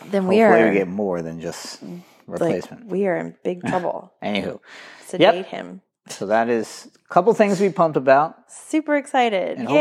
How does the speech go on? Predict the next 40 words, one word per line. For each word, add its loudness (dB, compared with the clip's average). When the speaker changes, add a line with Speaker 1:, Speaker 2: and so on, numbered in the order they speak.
Speaker 2:
hopefully 8
Speaker 1:
our 8
Speaker 2:
the 8
whole 6
Speaker 1:
pets, -6
our 2
pets 2
are 4
getting -2
new -8
stuff. -2
That's 4
Speaker 2:
Yeah, -4
Speaker 1:
what 0
it's -18
really 0
Speaker 2:
exactly. 4
Speaker 1:
all 6
about. 6
Speaker 2:
That's 2
what -2
we're 0
pumped -4
about, -6
apparently. -10
<laughs> -6
Hopefully 6
you 6
guys 6
are 2
pumped 2
about 4
the -2
fact 2
that 2
stretching -2
every -8
day -8
can -6
really 2